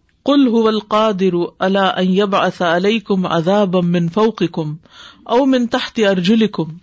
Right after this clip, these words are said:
کہہ دیجئے وہ قادر ہے اس پر کہ تم پر عذاب بھیجے تمہارے اوپر سے یا تمہارے پاؤں کے نیچے سے،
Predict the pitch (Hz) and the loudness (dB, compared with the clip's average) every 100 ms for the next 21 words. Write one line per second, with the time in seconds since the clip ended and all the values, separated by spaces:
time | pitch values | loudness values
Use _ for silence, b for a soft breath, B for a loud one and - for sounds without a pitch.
0 | _ b b b - 233 226 262 220 262 | _ b b b -4 0 2 0 0 0
1 | 285 240 226 226 202 214 302 262 226 - | 0 0 0 0 0 2 0 2 0 0
2 | 247 - 302 294 247 254 254 254 254 - | -4 -2 -4 -2 -2 -2 -2 -2 -2 -2
3 | 180 190 208 196 170 185 190 294 B B | -2 0 0 0 0 0 0 -4 B B
4 | B B _ 214 196 220 254 - 233 254 | B B _ -2 0 2 0 0 -2 0
5 | 311 - 320 269 226 220 190 202 196 185 | -2 0 0 2 0 0 0 0 0 -2
6 | 185 190 180 170 175 165 | -2 0 0 -2 -4 -6